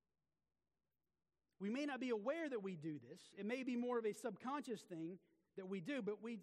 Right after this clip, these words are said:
but many times we don't love God because we believe that we can't. Well, let me try to put your mind at ease. You can't. You can't love Jesus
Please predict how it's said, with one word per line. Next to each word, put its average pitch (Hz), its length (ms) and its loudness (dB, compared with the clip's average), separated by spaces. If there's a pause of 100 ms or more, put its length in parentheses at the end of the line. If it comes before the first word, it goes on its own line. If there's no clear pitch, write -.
(120)
but 208 120 -2
many 294 200 2
times 226 300 0
we 226 120 -2
don't 262 360 0
love 262 240 2
God 185 220 2
because 208 260 -2
we 240 140 0
believe 226 760 0 (260)
that 220 180 0
we 247 160 2
can't. 240 320 -2 (1800)
Well, 202 100 2
let 294 120 2
me 294 80 2
try 269 200 -2
to 269 80 0
put 208 300 -4
your 262 100 0
mind 175 360 0
at 233 120 -2
ease. 269 560 -2 (340)
You 240 280 2
can't. 349 480 2 (1500)
You 269 140 0
can't 330 400 2
love 269 320 0
Jesus 190 560 -2